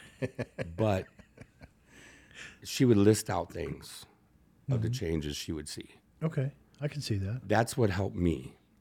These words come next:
Speaker 2: um, be able to see the changes, 'cause otherwise in recovery, it's hard sometimes to see those changes. And, and so she would tell me, "Hey, this is what I'm seeing, this is what I'm seeing, this is what I'm seeing."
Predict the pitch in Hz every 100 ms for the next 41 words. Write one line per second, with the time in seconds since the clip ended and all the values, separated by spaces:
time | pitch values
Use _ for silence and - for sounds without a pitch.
0 | _ _ _ - 85 82 82 87 98 85
1 | - 87 85 - 80 80 78 95 139 175
2 | 104 87 85 92 85 - 113 95 98 113
3 | 104 80 85 85 80 78 85 90 82 80
4 | - 76 76 80 80 78 73 _ _ _
5 | _ - 98 - 87 113 98 90 107 101
6 | 92 87 82 80 - 95 85 90 - 90
7 | 82 - 90 80 - 82 78 87 76 78
8 | - 82 76 90 78